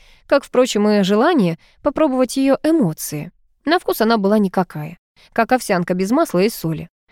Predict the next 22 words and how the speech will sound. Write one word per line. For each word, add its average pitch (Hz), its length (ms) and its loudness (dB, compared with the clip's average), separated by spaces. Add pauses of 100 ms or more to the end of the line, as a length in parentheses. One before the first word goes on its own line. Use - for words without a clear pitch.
(160)
Только 175 540 0
такие 214 260 0
могли 190 400 2
выдержать 185 480 -2
рядом 185 300 2
с - 120 -6
ним 277 180 2
довольно 196 400 2 (240)
долгое 240 460 2
время. 170 380 0 (480)
Остальные 196 480 2
сгорали, 180 380 2
как 165 180 -4
мотыльки. 165 520 -6 (840)
«Да», 269 500 0 (400)
он 180 160 0
встал 170 320 0
так, 262 260 0
чтобы 170 400 -2
видеть 190 340 -4
обеих 196 360 0
девушек. 175 440 -6